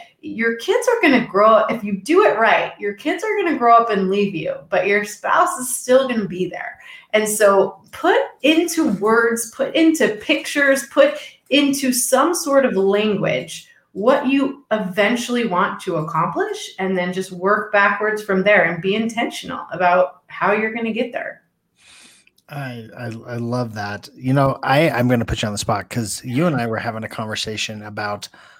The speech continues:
Speaker 2: uh, I know you're doing something amazing with videos, and we'll talk about that later, but a little piece. Um, you talked about why you love doing video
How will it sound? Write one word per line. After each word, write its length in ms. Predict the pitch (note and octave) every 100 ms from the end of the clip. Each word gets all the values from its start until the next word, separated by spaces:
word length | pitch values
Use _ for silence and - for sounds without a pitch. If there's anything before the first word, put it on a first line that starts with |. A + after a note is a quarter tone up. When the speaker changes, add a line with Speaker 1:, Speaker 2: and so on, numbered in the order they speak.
| _ _ _ -
Speaker 2:
uh, 360 | B2+ G#2 G2+ G#2+ -
I 80 | B2
know 140 | B2
you're 180 | C3+ C3
doing 300 | B2 B2+ B2+
something 440 | - A2+ C3+ A#2+ A#2+
amazing 480 | A#2 A2+ G#2+ A2
with 160 | A2 G#2
videos, 360 | G#2+ G#2 G#2+ G2+
and 80 |
we'll 120 | G#2+ G2+
talk 200 | G#2+ G2+
about 180 | G#2+
that 140 | A#2+ A#2
later, 320 | A2+ G2+ G#2+
but 200 | G#2+ - _ -
a 60 |
little 220 | B2+ B2+ B2+
piece. 380 | A2 G2+ - - _ _ _
Um, 300 | A#2 A2+ A2 - -
you 340 | C3 F#3 A3+
talked 360 | - - D3+ C#3+
about 240 | B2+ A#2+
why 800 | A#2 A2 A2 B2 B2+ D3+ F3+ F#3 _ _ _ _ _ - - - _ -
you 220 | B2 B2+
love 500 | A#2+ B2 B2 B2+ B2
doing 460 | A2+ A#2+ A2+ A2 G2+
video 840 | A2 G#2+ A#2+ G#2+ G#2+ G#2 G2+